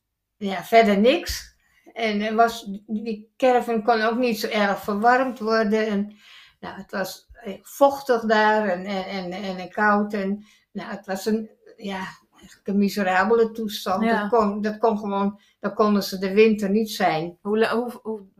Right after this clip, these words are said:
Speaker 2: daar ben je een paar keer geweest? Of één keer, of wat?
Speaker 1: Ja, ik denk
Speaker 2: Weet je
Speaker 1: één
Speaker 2: nog?
Speaker 1: keer.
Speaker 2: Ja.
Speaker 1: En toen zag ik, eh, nou ja, hoe, hoe ze erbij zaten. Sima lag in bed, want die was heel depressief. En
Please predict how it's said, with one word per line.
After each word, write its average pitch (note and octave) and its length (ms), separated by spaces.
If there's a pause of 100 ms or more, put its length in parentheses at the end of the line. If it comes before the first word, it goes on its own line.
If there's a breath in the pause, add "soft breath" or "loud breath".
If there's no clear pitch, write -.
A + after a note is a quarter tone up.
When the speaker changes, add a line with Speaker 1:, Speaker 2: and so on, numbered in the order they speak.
(320)
Speaker 2:
daar A3+ 140
ben A#3 100
je A#3+ 60
een A#3 80
paar B3 200
keer A#3 140
geweest? E3 440
Of E3+ 120
één G3+ 240
keer, A3+ 320
of B3 80
wat? - 440
Speaker 1:
Ja, G3+ 340
ik G#3 160
denk A#3 140
Speaker 2:
Weet A#3 100
je - 60
Speaker 1:
één G#3+ 200
Speaker 2:
nog? - 120
Speaker 1:
keer. B3+ 580 (800)
Speaker 2:
Ja. G3 420 (220)
Speaker 1:
En G#3+ 340
toen A#3+ 200
zag G3 240
ik, G#3 200
eh, F#3+ 220 (120)
nou F3+ 200
ja, F#3 200 (320)
hoe, F3+ 140
hoe G#3+ 200
ze G3+ 140
erbij G3 380
zaten. F3 560 (120)
Sima A3 380
lag F#3 180
in G3 120
bed, G3 240
want F#3+ 140
die F3+ 80
was F3 120
heel F#3 200
depressief. F3+ 800 (540 loud breath)
En F#3+ 320